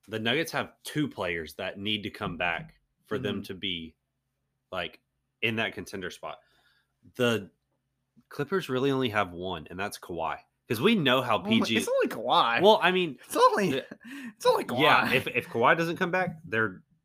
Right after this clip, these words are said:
Speaker 1: probably a play-in team.
Speaker 2: Yeah.
Speaker 1: But if Kawhi comes back,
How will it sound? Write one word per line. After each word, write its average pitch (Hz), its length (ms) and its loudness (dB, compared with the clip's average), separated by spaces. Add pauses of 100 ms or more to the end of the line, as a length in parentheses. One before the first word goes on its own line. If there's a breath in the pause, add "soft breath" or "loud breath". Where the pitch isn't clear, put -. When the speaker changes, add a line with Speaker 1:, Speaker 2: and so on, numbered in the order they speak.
(140)
Speaker 1:
probably 110 460 -2
a 104 60 -2
play-in 120 320 -2
team. - 220 -20 (160)
Speaker 2:
Yeah. - 120 -20 (300)
Speaker 1:
But 117 300 2 (520)
if 107 140 -6
Kawhi 123 400 4
comes 151 220 -6
back, 113 440 0